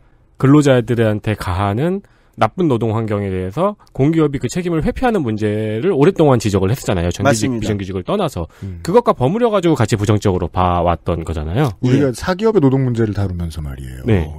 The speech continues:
Speaker 3: 예를 들면 뭐 파리바게트의 문제다.
Speaker 1: 그렇죠.
Speaker 3: 자회사로 고용했을 때 거기에 문제는 뭐냐? 같은 보직인데 처우가 다르니까 문제잖아.
Speaker 1: 네.
Speaker 2: 그렇죠.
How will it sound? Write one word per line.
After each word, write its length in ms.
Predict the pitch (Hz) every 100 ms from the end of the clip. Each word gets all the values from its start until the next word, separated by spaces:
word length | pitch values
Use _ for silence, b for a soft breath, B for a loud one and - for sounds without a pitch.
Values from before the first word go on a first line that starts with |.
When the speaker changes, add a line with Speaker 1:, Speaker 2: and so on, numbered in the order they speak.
| 87
Speaker 3:
예를 220 | 101 120
들면 380 | 120 117 113 92
뭐 160 | 82 -
파리바게트의 560 | 165 196 180 165 - 92
문제다. 360 | 69 69 67
Speaker 1:
그렇죠. 360 | 110 98 - 73 B B B
Speaker 3:
자회사로 440 | - 143 185 202
고용했을 460 | 165 131 143 120 110
때 160 | - 107
거기에 360 | - 120 190
문제는 320 | 139 120 123 92
뭐냐? 380 | 104 127 80 - _ b b b _
같은 520 | 165 233 - 320 311
보직인데 460 | 285 277 269 269 269
처우가 320 | 349 349 320
다르니까 340 | 294 269 254
문제잖아. 1000 | 220 220 220 214 220 247 254 220 156 110 127
Speaker 1:
네. 100 | 107
Speaker 2:
그렇죠. 360 | 80 90 92